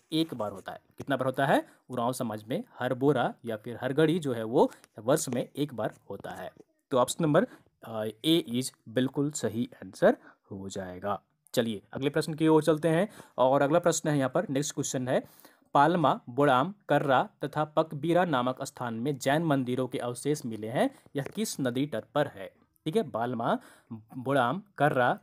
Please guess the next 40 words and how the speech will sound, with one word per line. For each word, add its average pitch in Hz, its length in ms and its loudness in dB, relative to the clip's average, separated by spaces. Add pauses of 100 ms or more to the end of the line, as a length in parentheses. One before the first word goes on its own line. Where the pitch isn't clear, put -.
तथा 131 160 -4
पकबीरा 135 520 -2
नामक 131 460 -4
स्थान - 300 -10
में 135 300 -2 (240)
जैन 131 280 0
मंदिरों 127 480 -2
के 127 140 -8
अवशेष 131 460 -6
मिले 107 200 -8
हैं, 151 340 -2 (180)
यह 135 60 -2
किस 175 320 -8
नदी 117 280 -4 (100)
पर 196 160 4 (320)
स्थित - 400 -14
है? 98 160 -10 (380)
तो 120 120 0
इसका 135 320 -2
सही 151 260 0
आंसर 135 300 4
जो 120 100 2
होगा 110 140 4
यहाँ 107 220 0
पर 214 180 4 (240)
ऑप्शन - 260 0
नंबर 139 220 2
सी 165 420 -2
is 131 200 -4 (140)
बिल्कुल 151 280 -2
सही 127 300 -4
आंसर 110 240 -6
हो 107 60 -6
जाएगा, 117 240 2 (320)
कंसाई। 135 380 0
ठीक - 360 -10
है, 185 60 0
किस - 180 -6
नदी 131 180 -2
पर? 220 220 4